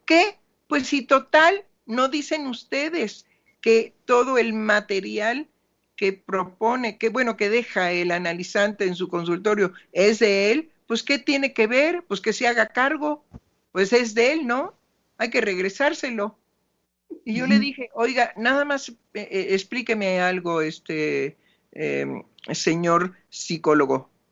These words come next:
Speaker 1: ¿Estamos en una pulquería? ¿Estamos en un congreso? ¿O estamos en dónde? Porque así como usted habla,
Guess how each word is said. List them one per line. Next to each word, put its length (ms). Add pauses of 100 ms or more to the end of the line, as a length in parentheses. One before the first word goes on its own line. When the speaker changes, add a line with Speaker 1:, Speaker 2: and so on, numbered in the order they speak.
(220)
Speaker 1:
¿Estamos 640
en 140
una 240
pulquería? 720
¿Estamos 460
en 120
un 120
congreso? 800 (440)
¿O 220
estamos 600
en 260
dónde? 440 (760)
Porque 440
así 280
como 180
usted 280
habla, 380